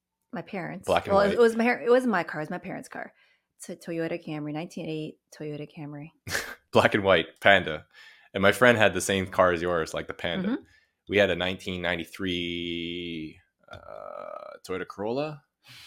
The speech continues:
Speaker 1: <laughs>
Speaker 2: Before that was, like, an old Mazda three, nineteen eighty-five or something, Mazda three. Like, anyways, this whole thing about when I went to Hong Kong, I, I, I went there and I was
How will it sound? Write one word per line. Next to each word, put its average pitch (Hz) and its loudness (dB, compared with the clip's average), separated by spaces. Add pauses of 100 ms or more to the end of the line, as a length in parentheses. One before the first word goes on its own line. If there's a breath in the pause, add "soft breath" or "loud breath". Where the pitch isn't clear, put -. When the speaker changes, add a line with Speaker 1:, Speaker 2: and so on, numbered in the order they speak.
(120 loud breath)
Speaker 1:
<laughs> - -18
Speaker 2:
Before 95 -4
that 95 4
was, 80 -6
like, 78 -4
an 78 -6
old 87 -10 (380 loud breath)
Mazda 90 2
three, 95 -4
nineteen 87 -6
eighty-five 87 -8
or 107 -8
something, 110 -8
Mazda 98 -12
three. 110 -14
Like, - -16
anyways, 104 -2 (1700 soft breath)
this 107 2
whole 147 4
thing 107 0
about 87 0
when 90 -2
I - 0
went 95 -2
to 90 -14
Hong 95 -6
Kong, 80 -6 (1000)
I, 92 0
I, 92 -4 (160)
I 92 -2
went 123 0
there 107 4
and 98 -8
I 92 -2
was 82 -12